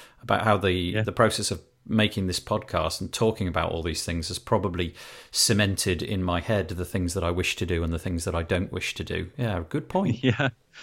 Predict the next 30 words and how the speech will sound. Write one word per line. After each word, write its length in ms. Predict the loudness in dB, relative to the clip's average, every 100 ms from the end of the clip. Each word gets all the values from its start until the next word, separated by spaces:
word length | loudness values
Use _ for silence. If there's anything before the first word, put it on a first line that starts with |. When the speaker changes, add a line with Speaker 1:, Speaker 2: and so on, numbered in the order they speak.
| 0
Speaker 2:
I 40 | 4
wonder 240 | 6 6
how, 340 | 6 4 4 4
um, 360 | 2 0 -2
you 100 | -2
know, 80 | -6
somebody, 460 | -4 -2 0 0 -2
well, 280 | -4 -4 -4
certainly 300 | 0 2 2
when 120 | 0
I 120 | 0 0
was 180 | 0
younger, 460 | 0 0 0 0 -2
I, 180 | 0 0 0 -10 -12 -2 4
I 40 |
wouldn't 200 | 6 6
have 160 | 4 0
the 60 |
confidence 600 | 0 0 2 0 -2 -4
to 260 | -2 0 2
get 220 | 2 0 0
on 60 |
a 80 | -6
call 400 | 0 4 4 4
with 180 | 0 -2
just 240 | -4 -4
about 260 | 0 0 0
anybody 460 | 2 2 2 0 2
like 280 | 2 2 2
I 200 | 2